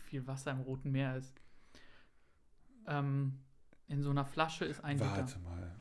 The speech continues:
Speaker 2: Ki-, okay.
Speaker 1: Wow.
Speaker 2: <laughs> Vor allem, das bringt gar nichts.
Speaker 1: Nee.
Speaker 2: <laughs> Das ist genauso, als wenn wir jetzt mit Badewannen zählen. Ähm, also. Weißt du noch, wie viel Prozent
Speaker 1: Ja,
Speaker 2: Wasser
Speaker 1: siebzig.
Speaker 2: ist?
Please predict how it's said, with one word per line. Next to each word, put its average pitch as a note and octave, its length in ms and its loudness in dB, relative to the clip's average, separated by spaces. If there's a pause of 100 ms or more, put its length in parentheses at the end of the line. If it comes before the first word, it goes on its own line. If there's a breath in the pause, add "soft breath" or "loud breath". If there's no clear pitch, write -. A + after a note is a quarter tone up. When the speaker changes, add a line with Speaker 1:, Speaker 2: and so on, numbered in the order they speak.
(120)
Speaker 2:
Ki-, C#3 180 0 (280)
okay. F2+ 340 -4
Speaker 1:
Wow. C3+ 400 2
Speaker 2:
<laughs> - 500 2
Vor - 180 6
allem, A#2+ 80 8
das B2+ 160 12
bringt C3 240 12
gar C3+ 180 12
nichts. D#3 220 12 (200)
Speaker 1:
Nee. C#3 180 8
Speaker 2:
<laughs> G#2+ 60 0 (340 loud breath)
Das A#2+ 100 6
ist - 40 -4
genauso, B2+ 300 10
als B2+ 160 10
wenn B2+ 80 10
wir C3 80 12
jetzt A#2 180 8
mit A2+ 140 4
Badewannen A2+ 420 10
zählen. G2+ 300 6 (340 loud breath)
Ähm, G#2+ 560 6 (880)
also. F2+ 380 6 (1500)
Weißt - 280 2
du F3+ 40 6
noch, E3+ 200 6
wie E3 120 6
viel E3 320 10
Prozent D3+ 720 4 (680)
Speaker 1:
Ja, C#3 320 8
Speaker 2:
Wasser C3+ 340 8
Speaker 1:
siebzig. F3 140 2
Speaker 2:
ist? - 240 -8